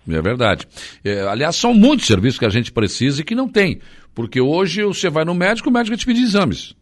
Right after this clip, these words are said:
Não tem outra saída, né? <laughs> Ele vai pedir exames. E aí, se não for pelo sus, você vai ter que pagar. E pagando, por favor. Aliás, os preços daqui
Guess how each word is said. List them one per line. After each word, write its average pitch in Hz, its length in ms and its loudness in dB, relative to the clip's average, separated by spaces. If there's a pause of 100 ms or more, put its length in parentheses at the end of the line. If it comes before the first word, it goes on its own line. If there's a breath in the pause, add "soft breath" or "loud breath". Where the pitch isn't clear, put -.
(100)
Não 71 160 -8
tem 117 140 0
outra 175 180 -2
saída, 190 380 -2
né? 71 420 -6
<laughs> - 380 -14
Ele 87 140 -4
vai 82 240 0
pedir 143 220 -2
exames. 190 480 -2 (320 soft breath)
E 98 80 -2
aí, 123 120 0
se 190 160 -2
não 226 160 0
for 139 240 2
pelo 123 240 -2
sus, 208 400 -4
você 113 240 -6
vai 139 100 -4
ter 170 120 -6
que - 100 -14
pagar. 214 380 0
E 131 40 0
pagando, 165 720 4
por 107 220 -4
favor. 175 340 -2
Aliás, 110 580 0 (240 soft breath)
os - 200 -8
preços 117 440 -4
daqui 113 680 0